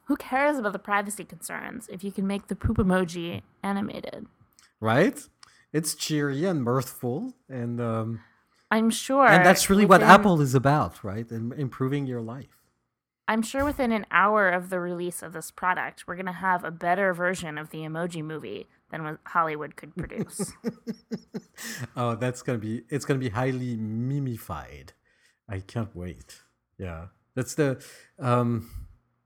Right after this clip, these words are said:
Speaker 2: that's the thing, though, with these Apple launches. Like, it, it's every year, it's, "Ooh, and it's new, and it's incredible, and are you gonna pay for it?" And,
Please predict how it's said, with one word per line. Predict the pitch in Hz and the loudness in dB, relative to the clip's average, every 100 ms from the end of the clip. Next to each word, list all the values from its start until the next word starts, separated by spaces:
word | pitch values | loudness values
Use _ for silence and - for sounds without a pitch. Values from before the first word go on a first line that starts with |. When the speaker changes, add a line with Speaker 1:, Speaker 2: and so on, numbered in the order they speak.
| _ _ _ _ _ _ - | _ _ _ _ _ _ 4
Speaker 2:
that's | 214 - | 6 6
the | 302 | 2
thing, | 269 240 | 4 4
though, | 175 170 | 6 4
with | 147 147 143 | 4 2 0
these | 139 131 139 | -4 -6 -4
Apple | 123 135 151 151 143 139 127 | 0 0 2 2 4 2 0
launches. | 104 107 123 - 160 160 156 - | 0 0 0 0 2 2 0 -6
Like, | 120 110 - _ _ - | -8 -8 -10 _ _ -14
it, | 117 113 _ - | -12 -12 _ -8
it's | 131 - | -8 0
every | 170 185 208 | 4 6 4
year, | 185 160 151 151 151 | 2 2 4 4 4
it's, | 139 - - - - | 2 -2 -10 -8 10
"Ooh, | 196 233 233 | 12 12 12
and | 180 156 | 8 4
it's | - | -2
new, | 185 190 | -2 0
and | 151 | 0
it's | 131 | 0
incredible, | 180 160 - 175 170 156 156 143 | 0 0 -4 -2 0 0 0 0
and | 127 120 - - 147 | -2 -4 -10 -10 -2
are | |
you | 165 | 0
gonna | 165 | 0
pay | 160 185 | 2 2
for | 180 180 165 | 2 0 0
it?" | 160 156 120 | 0 -2 -6
And, | 113 113 | -6 -6